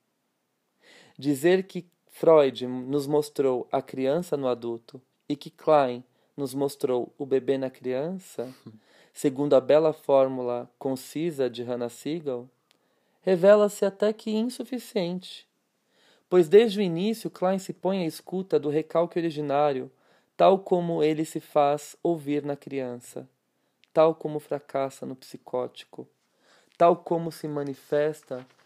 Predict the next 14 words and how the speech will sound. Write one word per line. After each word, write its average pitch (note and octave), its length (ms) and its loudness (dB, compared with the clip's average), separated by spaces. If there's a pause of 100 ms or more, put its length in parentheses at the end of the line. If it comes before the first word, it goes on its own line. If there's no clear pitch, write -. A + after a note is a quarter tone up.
(240)
nos D3+ 220 -6
estados C#3 800 0
limites. C#3+ 1080 -10 (600)
Fazendo D#3 500 4
isso, F#3 520 -8 (100)
a D3+ 100 0
inovação D3+ 560 0
kleiniana D#3+ 840 -4 (500)
não G#3+ 240 4
desmantelava D#3 1040 0 (140)
unicamente D3 920 -4 (320)
os D#3 200 2
objetivos D#3 640 -2
pedagógicos D3 1120 0